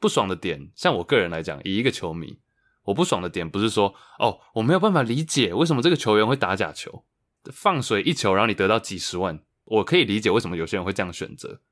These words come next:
至于说为什么这件事情这么应该被谴责的点，是在于说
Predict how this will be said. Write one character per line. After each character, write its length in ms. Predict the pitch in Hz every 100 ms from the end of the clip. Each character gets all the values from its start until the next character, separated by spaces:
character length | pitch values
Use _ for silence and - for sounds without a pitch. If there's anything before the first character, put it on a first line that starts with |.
| _ _ _
至 140 | 220
于 40 | 147
说 140 | 156
为 140 | 147
什 120 | 170 104
么 120 | 85
这 100 | 135
件 100 | 135
事 140 | 139
情 100 | 104
这 140 | 95 151
么 140 | 104
应 40 |
该 120 | 107 107
被 100 | 113
谴 320 | - 87 73
责 140 | 78
的 100 | 80
点， 240 | 85 87 78
是 100 | 101
在 140 | 107
于 100 | 85
说 300 | 80 85 85